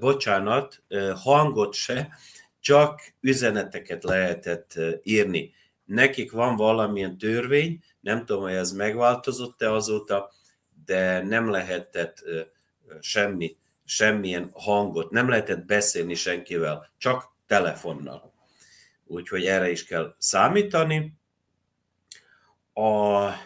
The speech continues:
megyünk mi tovább. A-, ahogy fejlődik ez a technológia,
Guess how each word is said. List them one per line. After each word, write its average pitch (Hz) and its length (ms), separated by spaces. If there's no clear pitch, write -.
megyünk 110 460
mi 95 200
tovább. 110 560
A-, 131 500
ahogy 147 320
fejlődik 143 800
ez 113 400
a 101 420
technológia, 143 960